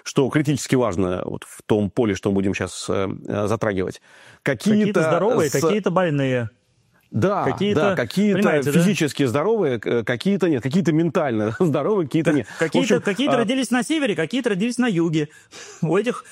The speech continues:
Speaker 2: ж полгода зима, а у этих, соответственно, бананы с неба падают. Ну, то есть там много условий для
Speaker 1: Всё
Speaker 2: того,
Speaker 1: так,
Speaker 2: что
Speaker 1: всё
Speaker 2: происходит.
Speaker 1: так.
Speaker 2: Ну, поэтому
Speaker 1: Значит, э, не-, неравенство, естественно, оно предопределено тем, что люди разные. Они разные в очень разных плоскостях. Мы щас попробуем разобраться, где вот это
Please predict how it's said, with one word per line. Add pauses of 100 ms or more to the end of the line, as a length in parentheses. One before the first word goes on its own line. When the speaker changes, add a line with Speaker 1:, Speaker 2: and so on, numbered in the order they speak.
Speaker 2:
ж
полгода
зима,
а
у
этих,
соответственно,
бананы
с
неба
падают.
Ну,
то
есть
там
много
условий
для
Speaker 1:
Всё
Speaker 2:
того,
Speaker 1:
так,
Speaker 2:
что
Speaker 1:
всё
Speaker 2:
происходит.
Speaker 1:
так.
Speaker 2:
Ну, (120)
поэтому (300)
Speaker 1:
Значит,
э,
не-,
неравенство,
естественно,
оно
предопределено
тем,
что
люди
разные.
Они
разные
в
очень
разных
плоскостях.
Мы
щас
попробуем
разобраться,
где
вот
это